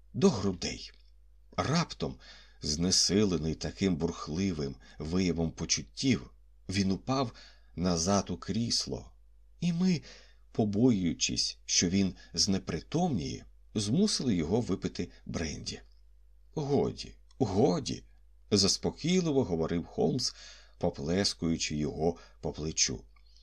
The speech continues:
"З мого боку, звичайно, не личило б так приголомшувати вас.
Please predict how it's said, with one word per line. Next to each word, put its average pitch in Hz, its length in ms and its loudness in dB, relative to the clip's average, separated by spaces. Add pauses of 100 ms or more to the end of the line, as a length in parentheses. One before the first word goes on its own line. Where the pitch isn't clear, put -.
(260)
"З 110 140 0
мого 113 280 6
боку, 101 420 4 (540)
звичайно, 87 840 2 (320)
не 190 180 0
личило 160 440 2
б - 80 -8
так 92 340 -2
приголомшувати 78 960 0
вас. - 440 -4